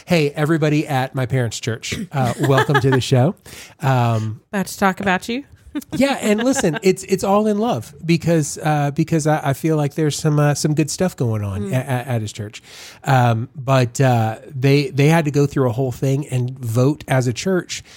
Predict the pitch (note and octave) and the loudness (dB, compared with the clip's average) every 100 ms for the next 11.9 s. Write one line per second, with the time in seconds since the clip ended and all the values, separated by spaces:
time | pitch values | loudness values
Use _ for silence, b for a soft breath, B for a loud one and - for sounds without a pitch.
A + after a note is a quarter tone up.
0 | B B C3+ B2+ - C3+ A#2 B2 C#3 C3+ | B B -2 -2 0 2 2 2 4 4
1 | B2+ A2+ G#2+ A#2 - b b b - B2 | 2 0 -2 -4 -8 b b b -4 0
2 | A2 G#2+ A2+ B2 B2 B2 C3+ - A#2 A2+ | 0 0 -4 -2 -2 0 -2 -2 -2 0
3 | A2+ A2+ B2 C3 A#2 - A3 A#3 C#3 - | 0 2 0 0 0 2 0 2 0 0
4 | A2+ G#2 - A#2 C#3 - C#3 B2 B2+ B2 | -4 -4 -4 -4 -4 -2 0 0 0 -2
5 | G#2+ - C3+ - - - - - F#3+ G3 | 0 -2 -4 -6 -12 -16 -20 -8 -4 -2
6 | D#3+ - A2+ A#2 - E3+ D#3+ C#3+ B2+ - | 0 2 2 0 2 2 4 4 2 -4
7 | - _ D#3+ D3 D#3+ D3+ - D#3 B2 - | -12 _ -2 2 2 0 0 2 0 0
8 | F3 D3 C3+ A#2+ E3 E3+ - G#2 A2+ - | 0 2 0 0 2 0 0 -2 -2 -4
9 | B2 A#2 B2 A2 G#2+ A2+ A2 B2 A2+ - | 2 4 4 2 2 4 4 2 -2 0
10 | C3+ C#3 G#2 F#2+ A2+ B B B B - | 0 0 -2 -2 -6 B B B B -2
11 | B2 A2 G#2+ - B2+ G#3 C4+ B2 - | 0 2 0 0 0 4 2 2 -4